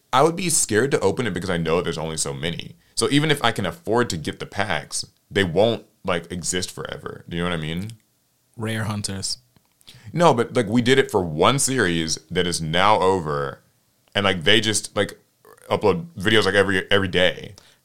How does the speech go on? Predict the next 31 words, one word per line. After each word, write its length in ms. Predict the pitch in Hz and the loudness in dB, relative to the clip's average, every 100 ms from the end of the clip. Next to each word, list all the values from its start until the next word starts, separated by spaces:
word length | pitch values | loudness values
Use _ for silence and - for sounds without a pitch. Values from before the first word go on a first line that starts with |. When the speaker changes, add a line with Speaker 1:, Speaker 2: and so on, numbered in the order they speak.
| - | -10
Speaker 2:
Packs 340 | 127 139 - | -6 -4 -4
are 40 | 117 | -4
meant 200 | 117 117 | -4 -6
to 80 | |
be 160 | 104 104 | -6 -8
opened. 400 | 113 104 98 95 _ _ _ _ | -8 -10 -10 -12 _ _ _ _
Speaker 1:
Yeah, 280 | 117 135 120 | -8 0 2
I 80 | 95 | 2
know, 240 | 110 120 | 4 4
but, 220 | 92 87 - | 2 0 -6
like, 260 | 101 101 | -6 -4
my 240 | 101 101 123 | 2 2 4
question 360 | 127 113 101 | 2 -2 -2
is, 100 | 92 | -2
like, 240 | 90 85 - | -4 -4 -4
how, 180 | 101 95 | -4 -4
there's 280 | 98 107 85 | 0 0 0
not 360 | 87 92 95 | 2 2 2
a 540 | 92 90 87 82 80 69 - _ _ _ _ _ _ _ _ _ _ _ _ _ _ - _ _ _ | -2 -2 -2 -4 -6 -12 -16 _ _ _ _ _ _ _ _ _ _ _ _ _ _ -20 _ _ _
Speaker 2:
My 220 | 123 156 | -2 0
assumption 440 | 196 180 165 165 135 | 2 2 0 -2 2
Speaker 1:
like, 120 | 120 | 2
Speaker 2:
is 20 | |
Speaker 1:
once 300 | 104 117 147 | 6 6 6
Speaker 2:
this. 80 | 156 | 4
Speaker 1:
those 80 | 143 | 4
are 120 | 110 | 6
opened, 340 | 104 - 104 90 | 4 2 0 2
they're 120 | 90 | 0
just 420 | 78 - 90 90 | -2 -2 -2 -2
opened. 560 | 76 78 - - - | -6 -6 -10 -16 -18